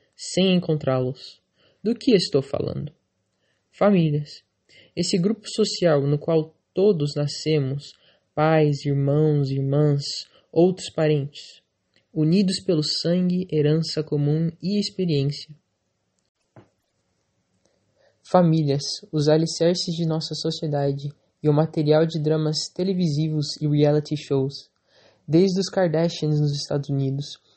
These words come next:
até a fictícia família Addams. Aqueles de vocês com origens indianas e paquistanesas estarão familiarizados com a família Bollywood, Bachchan,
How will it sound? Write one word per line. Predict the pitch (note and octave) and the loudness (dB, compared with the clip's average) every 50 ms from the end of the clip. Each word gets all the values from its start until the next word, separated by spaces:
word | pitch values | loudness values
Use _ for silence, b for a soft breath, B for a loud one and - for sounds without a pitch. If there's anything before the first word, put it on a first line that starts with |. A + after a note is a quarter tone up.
| b b | b b
até | - D3 D3 - - E3+ E3+ | -4 -4 -2 0 0 0 0
a | F3+ | 0
fictícia | F3 - F#3 F3+ - - - A3 G#3 - A3+ | -2 -6 -8 -8 -8 -8 -6 -4 -4 -4 -4
família | G#3+ - G3+ F#3 F#3 F3+ D#3+ C#3 | -4 -2 -2 0 0 0 0 0
Addams. | C3 C3 C3 C#3 D3+ D#3 D3 _ - - _ _ _ _ _ b b b b b | 0 -2 -4 -4 -6 -8 -12 _ -20 -20 _ _ _ _ _ b b b b b
Aqueles | b D#3 D3+ - G3 G3+ A3+ G#3+ | b -4 2 4 4 4 4 2
de | - | -2
vocês | G3+ F#3 F#3 F3+ - F#3 F3 E3 E3 - | -2 -2 -2 -2 -2 -2 -2 -2 -4 -4
com | - E3 | -4 -2
origens | D#3 D3+ D3+ D3+ D3+ D#3+ D#3 D3 D3 D3 D3+ - - - _ - | 0 0 0 0 0 0 -2 -2 -2 -4 -6 -8 -12 -10 _ -2
indianas | G3+ A3+ A#3 G3 E3 D#3+ D#3 D3+ C#3+ C3+ C#3 C3+ - - - - - - | 0 2 2 4 4 4 4 4 4 2 0 -2 -4 -6 -12 -14 -12 -8
e | D3+ D3+ | -8 -8
paquistanesas | D3+ - - D#3 D#3 - - - D3 C#3+ C#3 D3+ D#3+ D3+ D3 C#3+ | -6 -4 -4 -4 -4 -6 -8 -8 -4 -2 -2 -2 -2 0 -2 -2
estarão | D3+ D3+ D3 - D3 C#3+ D#3 D3+ | -2 -2 -4 -2 -2 0 0 -2
familiarizados | D3+ - - - E3+ E3 E3+ E3 E3 D#3 D3+ D3 C3+ C#3 C#3+ D3 D#3 D3+ C#3+ C#3 - - - b b b b b b b | -2 -6 -10 -4 -2 0 0 2 2 2 2 2 0 2 2 2 2 2 0 -2 -6 -10 -20 b b b b b b b
com | b - D#3 D#3 | b -2 -2 -2
a | |
família | D3+ - E3 D#3 D3+ D3+ D#3+ D#3+ D#3+ | 0 2 2 2 4 4 4 4 4
Bollywood, | D3+ C#3+ D3 D3 D3 C#3+ C3+ C3+ C3 C3 C3 C3+ - _ _ _ _ _ - | 4 4 4 4 4 4 2 0 -2 -2 -4 -6 -12 _ _ _ _ _ -12
Bachchan, | D3 C#3 C#3 D3+ D#3+ E3 E3 - - - D#3+ D#3 C#3+ C#3 C#3 C3+ C3+ C3+ C#3 | -6 0 2 4 4 2 0 -2 0 2 2 4 4 2 2 0 -2 -4 -6